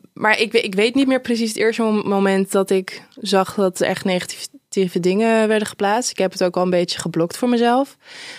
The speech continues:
En ik moest toen ook wel, want ik was meteen alweer aan het strijden eigenlijk voor mijn titel. Voor Miss Nederland. Dus ik zat heel erg toen ook in twee werelden, ehm, met mijn hoofd.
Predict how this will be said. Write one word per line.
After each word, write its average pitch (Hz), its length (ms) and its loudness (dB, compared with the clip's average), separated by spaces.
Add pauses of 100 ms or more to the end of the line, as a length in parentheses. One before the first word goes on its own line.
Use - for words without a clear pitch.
(100)
En 185 120 0
ik 185 100 2
moest 190 320 2
toen 202 120 2
ook 175 140 2
wel, 165 220 4
want 165 180 -4
ik 170 120 -2
was 170 160 -2
meteen 180 320 2
alweer 165 180 2
aan 151 100 0
het 160 100 -2
strijden 165 340 0
eigenlijk 175 300 -4
voor 170 160 -6
mijn 165 120 -4
titel. 240 420 -2 (840)
Voor 196 220 -2
Miss 170 140 0
Nederland. 220 580 2 (840)
Dus 185 220 0
ik 190 100 0
zat 196 200 0
heel 202 240 4
erg 185 420 0
toen 196 200 -6
ook 185 160 -2
in 185 100 -2
twee 180 240 0
werelden, 233 760 2 (540)
ehm, 226 540 0
met 233 160 0
mijn 233 140 2
hoofd. 262 520 -2